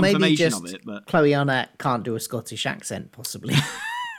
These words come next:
Speaker 1: And so
Speaker 2: Maybe not, maybe
Speaker 1: or didn't
Speaker 2: not,
Speaker 1: want
Speaker 2: but
Speaker 1: to do a Scottish accent, possibly. Maybe she
Speaker 2: Yeah.
Speaker 1: requested that, that she didn't do a Scottish accent. I
Speaker 2: And I
Speaker 1: don't know,
Speaker 2: guess
Speaker 1: but they
Speaker 2: again
Speaker 1: liked her enough.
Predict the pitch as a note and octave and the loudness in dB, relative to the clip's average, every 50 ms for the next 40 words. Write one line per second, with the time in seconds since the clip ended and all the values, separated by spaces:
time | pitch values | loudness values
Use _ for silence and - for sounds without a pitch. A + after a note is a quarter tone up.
0 | - _ - E3 - - B2 - - - C3+ C3+ G#3 A#3+ B3 B3+ B3 C4 B3+ C#4 | -18 _ -2 0 0 2 0 2 0 2 4 6 6 6 6 6 4 4 4 6
1 | D4+ C4+ E3+ C#3 C#3+ D#3+ F#3 F#3+ F#3+ G3+ G3 A#3+ A3+ A#3 A#3 A3 A3 C4 C#4 C#3+ | 6 4 4 2 0 0 4 6 6 6 8 6 6 6 8 8 8 8 6 4
2 | - - G3 F3+ D3+ C3 - - - C3 - - - - - G2 - - - G#2+ | 0 0 2 4 4 2 0 -2 -6 -6 -6 -6 -8 -6 -6 -6 -6 -8 -10 -10
3 | F#2 C#2 - B2 A2+ G#2 - A2+ A#2+ B2+ D3 D#3+ E3 E3 - F#3+ F3 E3 - - | -10 -10 -10 -12 -12 -12 -8 -8 -4 0 0 0 0 0 -2 -2 -2 -2 0 0
4 | F3 F#3+ G3 F#3 F#3+ G3+ G3 - - C3+ G#2+ - - G2+ - - - - _ _ | 0 2 4 4 2 2 2 0 -2 -2 -4 -2 -6 -10 -12 -14 -18 -20 _ _
5 | _ _ _ _ - A#2 - - _ _ - - C3 G#2+ A2+ A#2 G2 G2+ F#2+ F#2+ | _ _ _ _ -8 -8 -8 -10 _ _ -10 -8 -8 -6 -6 -6 -6 -6 -8 -8
6 | - - - A2+ G#2+ - G#2 G2+ - A2 F#2+ - - - G2 F2+ - - - A#3 | -10 -10 -10 -10 -10 -10 -12 -10 -10 -8 -10 -10 -10 -10 -12 -12 -6 -4 -2 2
7 | A#3 A3+ G#3 G#3 G3 D3 C3 G3+ - C#3+ C#3 C3+ C#3+ C#3 C#3 C#3+ C#3+ - - C3+ | 2 2 4 4 4 4 4 2 4 4 4 4 4 4 2 0 -2 -4 -4 -4
8 | C3 C3+ C3+ C3+ C#3 - - - - - | -4 -2 -4 -4 -6 -8 -12 -20 -20 -20